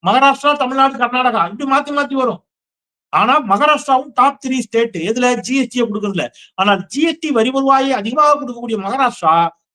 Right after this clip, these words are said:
மூன்று வேளை சாப்பிடும் மக்களினுடைய எண்ணிக்கையில முப்பத்தி நாலு விழுக்காடு. அப்படின்னா என்ன அர்த்தம்?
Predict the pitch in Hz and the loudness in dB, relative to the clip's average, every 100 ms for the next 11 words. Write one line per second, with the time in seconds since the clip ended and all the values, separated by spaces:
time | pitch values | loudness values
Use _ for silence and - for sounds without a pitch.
0 | _ _ _ _ _ - 240 381 370 349 | _ _ _ _ _ 0 2 2 0 0
1 | 339 - 262 269 277 262 240 254 254 254 | 0 0 -2 -2 -6 -4 -4 -2 -2 0
2 | 240 240 226 269 277 240 285 269 262 233 | 0 0 -2 -2 -2 -4 -2 0 0 -2
3 | 226 208 202 185 285 262 269 226 233 220 | -2 -2 -2 -4 -2 0 -2 -2 0 -2